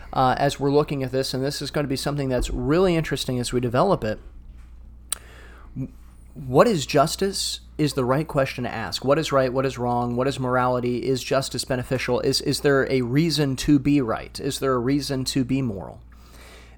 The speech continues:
These are good questions to ask, and I think this is really where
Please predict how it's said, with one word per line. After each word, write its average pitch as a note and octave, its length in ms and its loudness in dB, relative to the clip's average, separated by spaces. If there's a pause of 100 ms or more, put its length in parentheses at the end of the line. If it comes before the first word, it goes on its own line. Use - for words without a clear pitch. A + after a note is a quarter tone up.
These D#3 400 0
are A3+ 100 2
good D#3+ 280 0
questions C#3 560 -2
to - 160 -8
ask, B2 340 -6
and B2 80 -4
I A#2 60 -4
think E3 200 -2
this D3+ 220 -2
is D3 140 -2
really D3 280 0
where B2 360 0